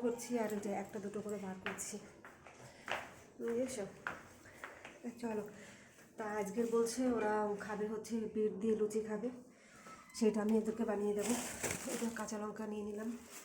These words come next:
আহ, সব কিছু সবসময় বাইরে রাখি না, ভিতরেই রেখে দিই আমি। সবজি আমার ভিতরেই থাকে। আজকের একটু অনেক, অনেকগুলো সবজি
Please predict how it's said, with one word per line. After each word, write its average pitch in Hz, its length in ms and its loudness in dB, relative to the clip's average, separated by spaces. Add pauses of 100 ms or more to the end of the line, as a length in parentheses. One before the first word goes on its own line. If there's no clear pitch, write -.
(320)
আহ, 220 400 -2 (140)
সব 233 180 2
কিছু 240 240 0
সবসময় 233 420 2
বাইরে 208 220 4 (100)
রাখি 220 220 0
না, 214 140 0
ভিতরেই 214 360 2
রেখে 226 200 0
দিই 202 140 -2
আমি। - 100 -4 (260)
সবজি 220 320 0
আমার 220 220 2
ভিতরেই 208 320 0
থাকে। - 200 -2
আজকের 202 240 -2
একটু 233 200 -2
অনেক, 220 180 2 (140)
অনেকগুলো 226 380 0 (100)
সবজি 214 260 -6